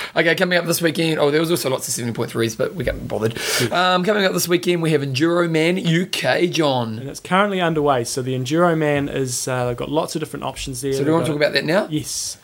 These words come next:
Speaker 1: Okay.
Speaker 2: Um, and Lee, Lou Walker said Enduro Man is cu-, currently now on. Um, lots of pirates doing it wi-, with, um, while a couple in
Speaker 1: Doing
Speaker 2: the
Speaker 1: a Deca,
Speaker 2: Deca,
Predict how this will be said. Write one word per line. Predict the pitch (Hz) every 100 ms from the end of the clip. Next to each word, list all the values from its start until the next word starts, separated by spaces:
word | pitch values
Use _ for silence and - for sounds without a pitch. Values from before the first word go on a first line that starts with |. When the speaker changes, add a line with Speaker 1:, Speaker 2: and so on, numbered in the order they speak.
| -
Speaker 1:
Okay. | - 127 139
Speaker 2:
Um, | 135 131 131 - -
and | 143 139 139 - -
Lee, | 143 156 175 175
Lou | 160 190 190
Walker | 160 160 156 127 135
said | - 143 135 135
Enduro | 135 127 143 139
Man | 135 135 131
is | 123 -
cu-, | - 151 - -
currently | 160 147 135
now | 131 143 131
on. | - 135 196 233 - - -
Um, | 131 127 127 127 131
lots | 185 180
of | -
pirates | 156 135 -
doing | 151 143 143
it |
wi-, | 139 139 -
with, | 151 139 127 117
um, | 131 123 123 123 - -
while | 143 131
a |
couple | 123 147 143 139 - _ - -
in | 135
Speaker 1:
Doing | 120 113
Speaker 2:
the | 165
Speaker 1:
a |
Deca, | -
Speaker 2:
Deca, | 196